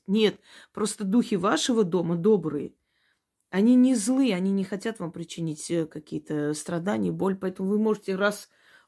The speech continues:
в году услышать какой-то скрип, и всё. Или какой-то звук, и на этом всё закончится. То есть, э, они дадут понять, что они здесь есть, присутствуют, но не более того.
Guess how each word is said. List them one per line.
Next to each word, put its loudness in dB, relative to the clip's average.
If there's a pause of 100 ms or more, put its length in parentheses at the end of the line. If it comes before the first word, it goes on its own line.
в -4
году 4
услышать -2
какой-то -8
скрип, -6
и -6
всё. -2 (640)
Или 2
какой-то 2
звук, -2
и 0
на 2
этом -2
всё 0
закончится. -6 (600)
То -2
есть, -2
э, 4
они 2
дадут 2
понять, 0
что -2
они 4
здесь -2
есть, 0
присутствуют, -6
но 0
не 4
более 2
того. -6